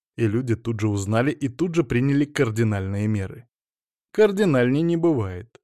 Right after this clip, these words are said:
Скорость совершения впечатляет. Они знали про его отношения с Алисой. Возможно, они видят его сейчас, возможно, слышат. Да невозможно. Наверняка.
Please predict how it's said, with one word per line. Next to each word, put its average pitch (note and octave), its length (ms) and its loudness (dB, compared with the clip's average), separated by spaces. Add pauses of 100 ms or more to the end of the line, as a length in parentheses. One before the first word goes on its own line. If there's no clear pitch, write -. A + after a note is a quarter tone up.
(240)
Скорость G#2 540 -4
совершения G2+ 880 -4 (160)
впечатляет. A2+ 920 -8 (1120)
Они A2+ 280 2
знали D3+ 340 4
про C#3 200 4
его B2 160 6
отношения G#2+ 600 0
с - 180 -14
Алисой. G2 640 -6
Возможно, A#2+ 560 0
они F#3 320 -2
видят D3+ 320 -4
его A#2+ 220 -4
сейчас, G2 420 -8
возможно, G#2 560 -4
слышат. - 680 -12 (680)
Да G2+ 240 -4
невозможно. G#2+ 920 -4
Наверняка. C3+ 1160 0